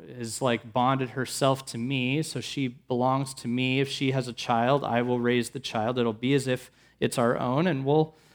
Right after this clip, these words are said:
we'll make this happen. In other words, the, the promise, the covenant that God made with them was conditioned on his ability, but they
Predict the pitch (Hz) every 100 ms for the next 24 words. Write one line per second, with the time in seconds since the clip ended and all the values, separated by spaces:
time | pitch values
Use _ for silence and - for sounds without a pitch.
0 | _ _ - 170 175 175 190 175 - 220
1 | - 95 - _ _ _ _ _ _ _
2 | _ _ _ _ _ _ _ 175 214 262
3 | 180 160 147 156 - _ _ - - -
4 | 208 175 135 - - - 208 202 170 143
5 | 139 123 156 170 180 160 165 151 131 110
6 | 107 143 135 120 117 120 117 - _ -
7 | 151 139 160 - 139 131 120 - - -
8 | 220 220 147 - - 117 104 92 92 92
9 | 139 _ _ _ _ _ _ _ _ _
10 | _ _ _ _ _ _ _ _ - 143
11 | 139 127 185 226 156 113 113 151 175